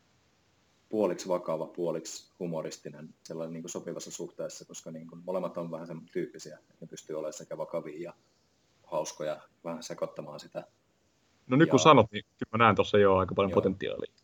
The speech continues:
Speaker 1: Ja molemmat on tosi hyviä kehässä. Mä luulen, että niillä vois tosiaan klikata kemiat sekä niinku painillisesti että sit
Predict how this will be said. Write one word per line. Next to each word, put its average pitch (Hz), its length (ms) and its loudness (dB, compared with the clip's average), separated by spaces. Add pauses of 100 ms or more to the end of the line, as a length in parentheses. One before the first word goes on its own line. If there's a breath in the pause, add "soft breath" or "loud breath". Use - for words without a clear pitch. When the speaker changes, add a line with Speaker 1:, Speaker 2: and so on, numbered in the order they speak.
(140)
Speaker 1:
Ja 85 380 -6
molemmat 90 300 -6
on 87 80 -10
tosi 90 180 -8
hyviä 80 240 -10
kehässä. 110 540 -10
Mä 92 100 -8
luulen, 87 300 -6
että 87 120 -16
niillä 82 160 -6
vois 82 340 -10 (960)
tosiaan 82 260 -12
klikata 87 300 -6
kemiat 82 460 -8
sekä 80 220 -14
niinku 76 260 -18 (260)
painillisesti 80 720 -6
että - 200 -20
sit - 140 -20